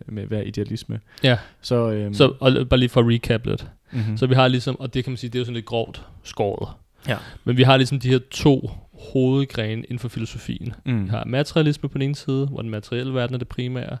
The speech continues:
Speaker 1: Mhm.
Speaker 2: Og så har vi, kan man sige, dens modsætning, idealisme, hvor
Speaker 1: Mhm.
Speaker 2: det ligesom er idéer, eller, øh, det åndelige, eller sproget, eller tænkningen, der er det primære, og den
Speaker 1: Ja.
Speaker 2: materielle verden er det, det sekundære.
Speaker 1: Lige præcis. Og, øh, og jeg, det er bare, der er sådan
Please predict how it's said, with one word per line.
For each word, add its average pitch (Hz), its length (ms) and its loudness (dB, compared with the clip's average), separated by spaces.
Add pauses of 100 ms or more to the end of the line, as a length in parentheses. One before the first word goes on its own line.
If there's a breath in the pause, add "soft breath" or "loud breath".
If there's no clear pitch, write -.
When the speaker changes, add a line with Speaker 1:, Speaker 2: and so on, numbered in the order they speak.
Speaker 1:
Mhm. 117 280 2 (320 loud breath)
Speaker 2:
Og 120 80 -6
så 135 100 0
har 120 120 2
vi, 117 200 -2 (240)
kan 123 80 -6
man 123 80 -2
sige, 117 120 -2
dens 117 400 -8
modsætning, 117 640 -4 (260)
idealisme, 117 600 -2 (160)
hvor 120 200 6
Speaker 1:
Mhm. 107 80 4
Speaker 2:
det 107 100 0
ligesom 113 340 -8
er - 220 -6 (720 soft breath)
idéer, 123 380 -4
eller, 50 360 -8 (260)
øh, 80 140 -10
det - 200 -8
åndelige, 110 600 -6
eller - 180 -10
sproget, - 560 -4
eller 104 260 -10 (220)
tænkningen, 117 580 -6
der 117 60 0
er 107 60 4
det 113 100 0
primære, 110 380 4
og 107 120 2
den 110 80 0
Speaker 1:
Ja. 107 60 4
Speaker 2:
materielle 107 320 2
verden 104 280 0
er 104 80 0
det, 104 180 -2
det 107 80 -8
sekundære. 104 460 -6 (120)
Speaker 1:
Lige 117 120 0
præcis. - 440 -4 (420 soft breath)
Og, 110 340 4
øh, 101 280 0 (120)
og 117 140 0
jeg, 110 120 0 (140)
det 117 60 -2
er 113 40 -2
bare, 107 200 -2
der 113 60 -4
er 113 60 -2
sådan 117 200 -4